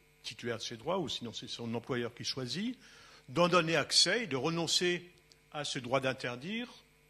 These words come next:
sous certaines formes, telles que celles qui ont été exposées,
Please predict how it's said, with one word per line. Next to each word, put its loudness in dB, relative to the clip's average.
sous -6
certaines -4
formes, -4
telles -4
que -8
celles -4
qui -10
ont -8
été -10
exposées, -2